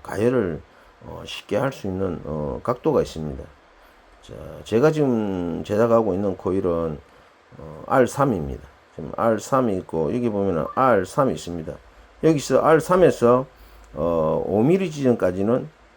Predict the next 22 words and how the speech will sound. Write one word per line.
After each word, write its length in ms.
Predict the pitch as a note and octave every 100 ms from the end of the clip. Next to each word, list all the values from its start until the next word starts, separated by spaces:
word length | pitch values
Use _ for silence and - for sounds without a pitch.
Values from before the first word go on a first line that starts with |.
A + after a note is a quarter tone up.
| _ - _ -
영점오 480 | D#3 F#3+ F3 A#2+ F#2
밀리를 400 | A#2 C3+ G#2 -
더 340 | F#2 G2 G2 F#2+ _ _ -
내려올 320 | E3 F#3 C#3+
수 140 | - G2
있도록 280 | - F2+
코일을 300 | - G2+ F2+
키웠습니다. 600 | - E3 A#2+ - C#2+ A#1+ - _ _ _ _ _ -
여기 160 | C#3+
각도를 380 | - D#3 D#3+ E3
보시면 380 | B2+ A#2+ A2+ D3
여기서 240 | D#3+ C3
이렇게 340 | D3+ F#3+ G3+ C3
와야 240 | A#2 A#2+
되는데 540 | G#2 F#2+ F#2+ A#2 G2+ - _ _ _ -
사실은 360 | G#2+ B2 C#3+
이렇게 240 | D3 D#3+ G#2
안 100 | G#2
오고 160 | G#2+
더 120 | F#2 G2+
내려왔죠. 600 | D#3+ A#2+ D#2+ - C#2+ - _ _ _ _ _ _ _ -
어, 380 | F2 D#2+ D#2+